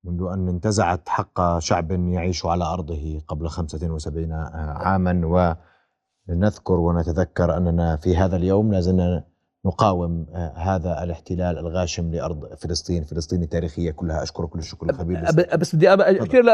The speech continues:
Speaker 2: لنقطة أخرى مهمة جدًا، يعني نشير إليها، إنه دائمًا الاستراتيجيات الدفاعية زي المقاومة الفلسطينية تدافع عن أرضها وتدافع في أرضها، فاحتمالات، احتمالات تحقيق يعني الانتصار واردة بشكل كبير جدًا على المهاجم الخارجي.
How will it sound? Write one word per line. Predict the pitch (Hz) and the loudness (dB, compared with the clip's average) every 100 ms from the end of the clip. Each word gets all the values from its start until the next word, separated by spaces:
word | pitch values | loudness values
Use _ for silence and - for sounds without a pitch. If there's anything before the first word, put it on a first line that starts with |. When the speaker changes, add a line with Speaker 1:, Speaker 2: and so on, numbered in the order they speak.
| 220 196 | 6 2
Speaker 2:
لنقطة | 202 - 214 | 0 2 4
أخرى | 233 127 143 | 4 0 0
مهمة | 160 226 170 | 4 4 4
جدًا، | 196 135 | 2 0
يعني | 113 131 139 | 0 0 0
نشير | 170 147 | 2 2
إليها، | 120 - _ _ _ - | 2 -2 _ _ _ 4
إنه | 175 | 8
دائمًا | 254 269 240 | 8 6 0
الاستراتيجيات | 214 202 196 185 165 214 | -2 0 0 0 4 4
الدفاعية | 185 180 190 165 180 147 110 107 _ _ - | 4 2 4 6 6 4 0 -6 _ _ 2
زي | 185 | 4
المقاومة | 180 - 214 214 | 4 6 6 4
الفلسطينية | 170 175 - 202 | 0 -4 -4 -6
تدافع | - 233 220 | 2 2 4
عن | 202 214 | 2 2
أرضها | 254 151 117 - _ _ | -4 -6 -12 -16 _ _
وتدافع | 147 175 269 254 | -2 4 4 2
في | - 233 | 2 4
أرضها، | 226 175 147 - _ _ _ | 4 0 -8 -10 _ _ _
فاحتمالات، | 214 - - 208 214 262 - - | -4 -2 4 6 8 6 4 -6
احتمالات | 180 - 190 185 233 - | -10 -4 0 4 4 2
تحقيق | 196 - - 208 - _ _ _ _ - | -4 -2 0 0 -2 _ _ _ _ -2
يعني | 143 160 151 - | 0 2 0 4
الانتصار | 233 208 - 226 196 - 190 185 175 | 4 2 2 2 4 6 8 6 4
واردة | 160 208 202 190 | 4 6 4 0
بشكل | 160 220 202 196 | -2 -2 0 0
كبير | - 190 202 | 2 4 4
جدًا | 156 160 185 180 - | 2 4 4 2 0
على | 151 175 175 | 4 4 4
المهاجم | 165 151 170 160 | 2 2 4 2
الخارجي. | 151 160 143 113 104 | 4 4 4 2 -6